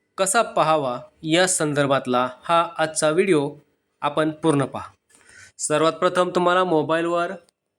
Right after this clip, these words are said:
Google Chrome ओपन करायचं आहे. Google Chrome ओपन केलेलं आहे. या ठिकाणी तुम्हाला एमएस, एमएससीई सर्च करायचं आहे. एमएससीई सर्च केल्यानंतर महाराष्ट्र राज्य परीक्षा परिषद पुणे ही वेबसाईट आपल्यासमोर दिसेल,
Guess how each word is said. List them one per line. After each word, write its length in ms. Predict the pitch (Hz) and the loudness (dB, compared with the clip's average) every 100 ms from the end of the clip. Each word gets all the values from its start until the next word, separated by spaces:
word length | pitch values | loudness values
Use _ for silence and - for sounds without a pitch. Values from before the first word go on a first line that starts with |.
| _ 147 | _ -8
Google 240 | 147 170 | -2 -2
Chrome 260 | 175 185 190 | 0 2 2
ओपन 240 | 180 185 | 2 2
करायचं 340 | 180 180 185 185 | 2 0 2 0
आहे. 120 | 202 | -2
Google 380 | 247 151 147 156 | -6 -4 0 0
Chrome 220 | 160 156 | 2 2
ओपन 220 | 156 175 | 2 0
केलेलं 340 | 180 180 180 | 0 0 0
आहे. 160 | 185 190 254 _ _ _ _ - | 0 -2 -10 _ _ _ _ -8
या 240 | 135 160 | -2 -2
ठिकाणी 360 | 165 175 175 175 | -2 -2 -2 0
तुम्हाला 480 | 175 180 165 151 165 _ _ _ _ _ - | 2 2 2 -2 -6 _ _ _ _ _ -8
एमएस, 580 | 156 175 185 180 - _ _ 180 | -2 2 2 0 -6 _ _ -6
एमएससीई 1080 | 180 190 185 170 180 - - 170 165 180 | -2 0 2 4 2 -2 -2 -4 -2 -2
सर्च 320 | 180 175 175 170 | -2 0 -2 0
करायचं 340 | 180 180 175 | 0 2 0
आहे. 200 | 180 196 - _ _ - - 147 | -2 -6 -12 _ _ -20 -4 0
एमएससीई 400 | 160 165 175 170 | 2 2 0 -2
सर्च 260 | 180 175 | 0 -2
केल्यानंतर 340 | - 175 175 170 | 0 0 0 0
महाराष्ट्र 460 | 143 151 170 - | 0 0 -2 -2
राज्य 160 | 170 175 | -2 0
परीक्षा 340 | 175 170 185 | 0 0 -2
परिषद 320 | 180 175 165 180 | -2 -2 -2 -4
पुणे 280 | - 170 170 175 - _ | 0 2 2 -2 -12 _
ही 180 | - 175 | -4 2
वेबसाईट 440 | 156 147 - 180 | 2 2 0 0
आपल्यासमोर 480 | 170 175 160 160 151 156 - | 0 -2 -2 0 -2 -4 -10
दिसेल, 440 | 151 185 180 143 | -4 0 0 0